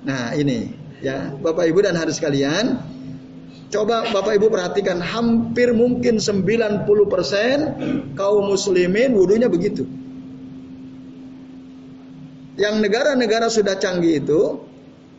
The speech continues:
dia pada saat tangan kita maju, air ngalir. Saat kita tarik, airnya berhenti otomatis. Nah, itu yang bagus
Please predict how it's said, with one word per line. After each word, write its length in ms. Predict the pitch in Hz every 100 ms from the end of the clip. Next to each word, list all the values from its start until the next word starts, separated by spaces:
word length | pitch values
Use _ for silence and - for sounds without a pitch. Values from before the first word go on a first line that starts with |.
| - 156
dia 320 | 226 302 285
pada 240 | 240 226
saat 320 | 226 247 254 247
tangan 380 | 226 226 220
kita 560 | 233 208 208 - - - - - - - - - - - - - -
maju, 580 | 294 262 226 208 220 - - - - - 196
air 200 | 233 277
ngalir. 640 | 269 269 202 139 113 -
Saat 400 | - 226 214 202
kita 240 | 220 208 190
tarik, 320 | 277 262 -
airnya 240 | 185 233
berhenti 320 | 220 202 196 214
otomatis. 640 | 185 175 151 139 113 - - - - - - -
Nah, 400 | 117 117 - -
itu 160 | 156 175
yang 180 | 254 208
bagus 240 | 185 233